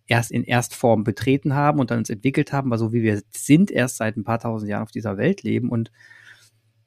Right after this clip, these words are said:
dann ist das alles so verrückt. Also, ne, so, so, wir sind einfach in dieser Kette so einfach rein, jetzt sind wir halt da und es wird sich auf jeden Fall weiterentwickeln, irgendwann sind wir weg und dann ist irgendwas anderes da. Und das macht mich,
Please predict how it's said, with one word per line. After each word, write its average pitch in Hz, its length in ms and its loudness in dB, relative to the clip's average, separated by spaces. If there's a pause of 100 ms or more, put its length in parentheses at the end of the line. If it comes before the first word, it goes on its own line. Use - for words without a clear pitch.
(140)
dann 98 180 -2
ist 104 160 -6
das 104 120 -6
alles 117 320 -2
so 139 120 -2
verrückt. - 760 0 (540)
Also, 131 300 4 (100)
ne, 135 340 4
so, 123 140 0
so, 127 340 6 (760)
wir 120 120 0
sind 147 200 2
einfach 170 320 4
in 135 200 2
dieser 143 260 2
Kette 185 460 2
so 139 140 0
einfach 139 420 0
rein, 196 420 4
jetzt 120 180 -2
sind 180 100 0
wir 156 120 2
halt 117 220 2
da 151 340 4
und 135 180 0
es - 140 -6
wird 139 120 2
sich - 140 -2
auf 113 80 -2
jeden 143 240 2
Fall 135 180 2
weiterentwickeln, 180 680 2
irgendwann 147 240 0
sind 147 100 0
wir 107 140 2
weg 151 260 2
und 135 160 0
dann 135 160 2
ist - 180 -6
irgendwas 147 320 0
anderes 101 360 -4
da. 87 240 -8 (340)
Und - 160 -10
das 170 220 2
macht 139 260 0
mich, 139 240 -6